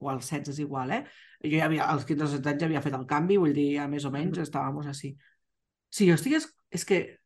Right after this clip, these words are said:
Speaker 1: ara mateix no se'm diria gorda. Però llavors sí, clar, també és veritat que som nenes dels noranta,
Speaker 2: Clar, clar,
Speaker 1: i
Speaker 2: clar.
Speaker 1: esto también hace que la comparación con Kate Moss, pues,
Speaker 2: Ai,
Speaker 1: sigui
Speaker 2: per
Speaker 1: una
Speaker 2: favor,
Speaker 1: miqueta xunga.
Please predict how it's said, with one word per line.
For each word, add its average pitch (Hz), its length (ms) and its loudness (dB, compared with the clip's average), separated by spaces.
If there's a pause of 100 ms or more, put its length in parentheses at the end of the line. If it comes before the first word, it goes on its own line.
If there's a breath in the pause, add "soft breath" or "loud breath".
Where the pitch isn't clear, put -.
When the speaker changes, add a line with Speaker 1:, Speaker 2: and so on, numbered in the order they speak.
(320)
Speaker 1:
ara 160 220 2
mateix 175 580 0 (300)
no 170 300 4
se'm 226 220 -4
diria 196 300 -4
gorda. 139 340 -12 (760 soft breath)
Però 226 140 8
llavors 220 320 6
sí, 226 320 -4
clar, 175 180 6
també 151 200 0
és 147 80 -2
veritat 175 220 -2
que 196 60 -4
som 180 340 0 (320 loud breath)
nenes 175 420 4
dels - 180 2
noranta, 170 640 2 (100)
Speaker 2:
Clar, 175 260 8
clar, 139 200 4
Speaker 1:
i 180 80 4
Speaker 2:
clar. 170 80 8
Speaker 1:
esto 175 320 2
también 165 260 4
hace 160 220 0
que 175 100 0
la 151 100 0
comparación 151 420 -2
con 156 200 -2
Kate 151 260 -2
Moss, 160 360 -4
pues, 131 300 -8
Speaker 2:
Ai, 190 320 4
Speaker 1:
sigui 151 60 0
Speaker 2:
per 156 80 6
Speaker 1:
una 165 100 2
Speaker 2:
favor, 151 100 4
Speaker 1:
miqueta 143 240 2
xunga. 156 440 6